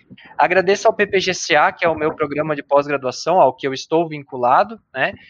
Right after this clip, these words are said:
e que também sempre apoiou, inclusive,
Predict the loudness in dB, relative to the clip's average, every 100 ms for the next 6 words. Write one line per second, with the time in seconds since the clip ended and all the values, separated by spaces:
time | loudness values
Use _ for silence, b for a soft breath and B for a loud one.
0 | B -14 -14 -4 -4 -2 -2 -4 -6 -6
1 | -2 -4 -2 -4 -2 0 2 0 -4 -8
2 | -4 -4 -2 -4